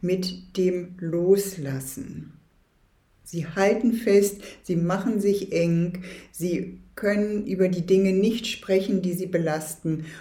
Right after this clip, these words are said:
Und das fördert oftmals auch eine Darmproblematik.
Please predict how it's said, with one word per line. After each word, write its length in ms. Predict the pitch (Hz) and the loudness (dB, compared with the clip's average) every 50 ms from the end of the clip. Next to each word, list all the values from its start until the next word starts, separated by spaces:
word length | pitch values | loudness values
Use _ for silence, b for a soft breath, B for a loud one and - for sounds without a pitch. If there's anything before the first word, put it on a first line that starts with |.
| B B | B B
Und 260 | B 170 170 165 170 | B -2 -2 0 0
das 260 | 180 175 190 196 190 - | 2 0 0 0 -2 -4
fördert 680 | - - - 185 180 175 185 190 196 190 175 180 - - - | -8 -12 -8 -4 -2 -2 -2 -2 -2 -4 -6 -6 -8 -10 -8
oftmals 800 | - 165 165 - - - - 165 160 156 156 156 156 - - - - _ - | -6 -6 -6 -8 -10 -10 -8 -6 -4 -4 -4 -4 -6 -8 -12 -18 -18 _ -12
auch 520 | 156 156 170 185 220 247 240 - - - | -6 -2 0 2 2 0 0 -4 -10 -12
eine 320 | - 165 156 156 160 170 | -8 -6 -6 -4 -4 -6
Darmproblematik. 1700 | 170 165 156 143 143 143 147 156 156 - - - 143 135 139 135 135 131 131 135 - - - - - - - - - - - - - - | -6 -8 -8 -8 -6 -6 -6 -8 -10 -12 -16 -14 -12 -10 -8 -8 -8 -6 -8 -8 -10 -12 -16 -18 -16 -18 -16 -16 -18 -18 -20 -20 -20 -20